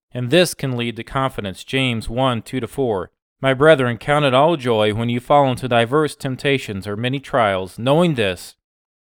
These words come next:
that the trying of your faith worketh patience. But let patience have her perfect work, that you may be perfect and entire, wanting nothing." Our hope strengthens the longer we live in Christ.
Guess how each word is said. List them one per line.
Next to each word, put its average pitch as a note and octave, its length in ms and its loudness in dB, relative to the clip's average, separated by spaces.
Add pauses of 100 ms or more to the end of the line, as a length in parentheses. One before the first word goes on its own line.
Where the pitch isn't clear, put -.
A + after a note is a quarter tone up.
(180)
that A#2+ 160 -4
the A#2 80 -4
trying D3+ 540 0
of C3+ 200 0
your D3 140 -2
faith G#2 380 -4
worketh C3 440 -4
patience. C3 640 -8 (160)
But C3 80 2
let C#3+ 240 4
patience E3 460 -4
have D#3 260 4
her A#2 160 -2
perfect - 500 -8
work, F#2+ 320 -6 (680)
that B2+ 140 -6
you C3+ 80 -4
may C#3 100 0
be B2 140 -2
perfect D#3+ 560 -4 (120)
and A#2 140 -8
entire, B2 640 -2 (480)
wanting A#2 540 -4
nothing." F#2+ 440 -6 (960)
Our D3 160 2
hope D#3 220 2
strengthens B2+ 680 -4
the A2+ 140 -8
longer C3 400 0
we C#3+ 180 0
live G2+ 460 -2 (960)
in A2 120 -6
Christ. G#2+ 560 0